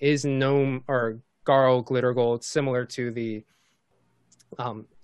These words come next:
Queen's Door, but you see these other gnome deities, some cloaked, some with animal companions, almost all of them with a bit of a smile on their face, as this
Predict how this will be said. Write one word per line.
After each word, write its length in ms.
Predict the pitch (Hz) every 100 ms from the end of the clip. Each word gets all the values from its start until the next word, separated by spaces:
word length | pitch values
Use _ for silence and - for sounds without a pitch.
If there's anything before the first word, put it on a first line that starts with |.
| -
Queen's 340 | 175 156 135
Door, 200 | 143 127
but 120 | 135
you 100 | 147
see 460 | 135 - 175 165 143
these 260 | 127 123 -
other 540 | 147 147 143 131 110 - - _
gnome 340 | 135 131 135 123
deities, 680 | 123 123 123 120 110 110
some 260 | - 139 131
cloaked, 520 | - - 151 147 131 -
some 300 | - 143 143
with 140 | 131
animal 360 | 143 135 131 117
companions, 800 | 127 110 131 135 131 120 117 - - - - - _ _ _ _ _ _
almost 300 | 202 247 233
all 140 | 214 226
of 60 |
them 240 | 226 220 202
with 260 | 196 190 - _ _ _ -
a 60 | 196
bit 160 | 269
of 80 | 269
a 60 | 254
smile 520 | - 208 202 196 180
on 140 | 143
their 120 | 120
face, 540 | 107 120 98 - - - - - -
as 340 | 131 127 - -
this 340 | 135 - -